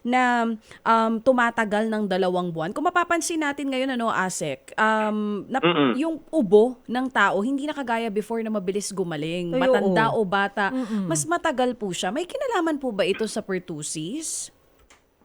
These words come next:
Speaker 2: Ah, hindi naman. Kasi ang, yan ang isa sa mga mahirap nating i-, ano, i-distinguish, no, Maricel and, ah, D J Chacha, no, na
Speaker 1: Mm-mm,
Speaker 2: parang
Speaker 1: mm-mm.
Speaker 2: pag umubo, talaga namang medyo nakakakaba kasi ano bang meron? covid ba yan? <laughs> Yan ba ay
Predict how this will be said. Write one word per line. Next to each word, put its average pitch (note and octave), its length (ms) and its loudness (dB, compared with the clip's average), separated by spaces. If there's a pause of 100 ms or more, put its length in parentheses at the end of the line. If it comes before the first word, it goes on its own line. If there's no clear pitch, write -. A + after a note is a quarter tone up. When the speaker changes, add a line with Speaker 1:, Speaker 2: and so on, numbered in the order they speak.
(360)
Speaker 2:
Ah, A3+ 240 6
hindi A#3+ 320 6
naman. C#3 480 6
Kasi F#3+ 320 6
ang, F#3 480 6 (240)
yan G#3+ 240 6
ang A#3 80 6
isa A3 240 4
sa A3 80 6
mga G#3+ 240 6
mahirap G3+ 400 6
nating F3+ 400 6
i-, F3 160 6
ano, E3+ 160 6
i-distinguish, D3 720 4
no, A#2+ 240 8
Maricel B2 480 6
and, B2 240 6
ah, A#2 160 8
D A#2+ 160 4
J A#2 160 4
Chacha, A2 320 4
no, A2+ 160 8
na A#2+ 80 6
Speaker 1:
Mm-mm, A2+ 80 2
Speaker 2:
parang C3+ 320 6
Speaker 1:
mm-mm. G#3 320 0
Speaker 2:
pag E3 160 4
umubo, D#3 640 6
talaga D#3+ 320 6
namang F3+ 320 6
medyo E3 240 6
nakakakaba D#3 720 6
kasi D#3+ 160 4
ano C#3+ 160 4
bang D3+ 160 6
meron? B2+ 400 6
covid B2 400 4
ba A#2+ 80 8
yan? D3+ 400 6 (180)
<laughs> - 300 0
Yan C#3 160 4
ba B2+ 160 6
ay B2+ 80 6